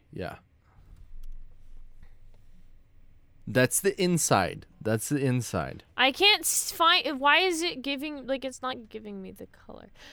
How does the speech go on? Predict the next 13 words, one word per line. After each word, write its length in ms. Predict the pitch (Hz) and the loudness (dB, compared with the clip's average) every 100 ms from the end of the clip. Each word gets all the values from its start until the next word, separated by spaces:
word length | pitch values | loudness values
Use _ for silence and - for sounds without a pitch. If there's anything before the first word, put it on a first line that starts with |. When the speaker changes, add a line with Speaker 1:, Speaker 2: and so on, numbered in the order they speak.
| - | -6
Speaker 2:
There 200 | 269 285 | 2 4
it 80 | 240 | 4
is. 260 | 226 214 - - - | 2 -2 -8 -16 -8
Yo, 340 | 226 330 339 | 2 6 6
wait, 260 | 214 254 214 | 6 4 4
what? 560 | 208 208 226 427 453 254 - - _ - - - _ _ _ _ _ _ _ _ _ _ _ _ _ _ _ _ _ _ _ _ _ _ _ _ _ _ _ _ _ - - | 0 4 6 8 6 0 -10 -20 _ -20 -20 -20 _ _ _ _ _ _ _ _ _ _ _ _ _ _ _ _ _ _ _ _ _ _ _ _ _ _ _ _ _ -14 4
That 180 | 294 294 | 6 8
is 180 | 349 | 6
straight 320 | - 320 320 320 | 4 4 6 6
up 140 | - | 6
red. 360 | 302 277 214 214 | 6 6 4 2
What? 480 | 226 254 403 359 | 2 6 6 4
<laughs> 40 | - | 2